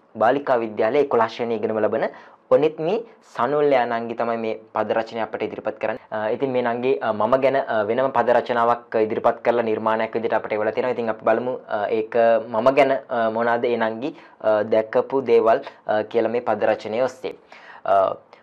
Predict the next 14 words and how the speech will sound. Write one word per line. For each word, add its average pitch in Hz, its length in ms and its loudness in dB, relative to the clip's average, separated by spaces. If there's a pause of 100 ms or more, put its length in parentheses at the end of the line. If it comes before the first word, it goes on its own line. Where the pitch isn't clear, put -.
(120)
"ගුරුවරයෙකු 160 680 2
ලෙස 135 280 -2 (220)
අප 110 180 -2
ඉදිරියේ 113 520 0
සිටමින්, 117 480 -8 (480)
අපේ 180 360 0
දැනුම 123 360 -2 (180)
නිසි 113 400 -10
අයුරින් 147 560 0
වඩමින්, 113 460 0 (540)
රටලොව 139 520 2
වෙනස් 110 400 -2
කරන්නට 117 480 -2
මන්පෙත් 131 500 -4